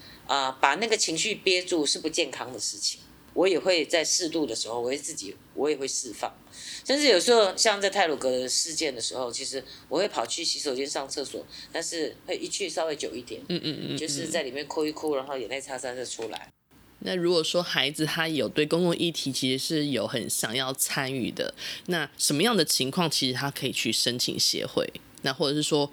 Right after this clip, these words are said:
Speaker 2: 其实如果你协会，协会申请之后能够推动的公共事务又有哪些呢？
Speaker 1: 啊，其实台湾大大小小的协会哈，不晓得几十万。
Speaker 2: 嗯。
Speaker 1: 好多。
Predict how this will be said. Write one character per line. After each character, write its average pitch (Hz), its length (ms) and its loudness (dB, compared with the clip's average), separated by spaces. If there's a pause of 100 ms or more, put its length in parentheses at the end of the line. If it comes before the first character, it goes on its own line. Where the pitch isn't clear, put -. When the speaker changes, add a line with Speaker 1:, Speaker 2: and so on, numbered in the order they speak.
Speaker 2:
其 - 320 2
实 147 240 2
如 156 80 4
果 165 80 4
你 143 100 2
协 135 220 0
会， 160 100 4
协 - 160 4
会 185 120 4
申 185 160 4
请 165 160 0
之 151 120 0
后 160 220 2
能 131 140 0
够 151 100 2 (160)
推 208 220 8
动 190 280 2
的 139 120 4
公 156 240 6
共 156 160 2
事 - 200 0
务 131 140 2
又 127 140 4
有 101 80 -4
哪 - 200 -8
些 - 220 -6 (160)
呢？ - 80 -12 (360)
Speaker 1:
啊， 233 140 -2
其 247 200 0
实 285 240 0 (120)
台 190 220 4
湾 240 180 4
大 240 200 6
大 226 180 6
小 180 180 4
小 165 140 2
的 123 80 0
协 117 240 0
会 139 260 2
哈， 104 320 -8 (600)
不 - 80 -4
晓 113 180 -4
得 113 140 -6
几 - 160 -8
十 - 320 -4
万。 95 260 -8
Speaker 2:
嗯。 151 500 -4 (120)
Speaker 1:
好 - 180 -8
多。 113 300 -10